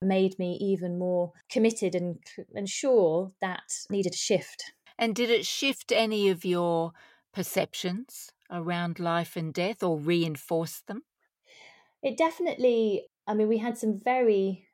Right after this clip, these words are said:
Speaker 1: interesting and deep reflections around what actually matters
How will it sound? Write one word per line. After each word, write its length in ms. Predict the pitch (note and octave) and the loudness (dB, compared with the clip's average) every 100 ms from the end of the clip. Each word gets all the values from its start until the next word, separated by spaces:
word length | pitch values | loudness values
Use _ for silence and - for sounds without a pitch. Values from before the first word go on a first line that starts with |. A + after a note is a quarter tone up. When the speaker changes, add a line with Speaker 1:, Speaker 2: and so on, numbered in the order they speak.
| - | -4
Speaker 1:
interesting 520 | B3+ B3 - G3+ F#3 | -2 -2 -4 -4 -2
and 100 | F3 | -2
deep 300 | G#3+ F3 - | -2 -4 -4
reflections 680 | F#3+ - A#3 - G3+ E3+ D#3+ | -4 0 -2 -2 -6 -4 -2
around 640 | E3+ F#3 F#3 F3+ F3 F3 G#3 | -2 -2 -4 -4 -6 -8 -6
what 240 | G#3 B3+ | -4 -2
actually 720 | A#3+ - - G3 F#3+ F#3 F#3+ _ _ _ _ - | -4 -6 -8 -2 0 -2 -4 _ _ _ _ -8
matters 680 | F#3+ G3 - D#4 E4+ - | -6 -6 -6 -4 -4 -10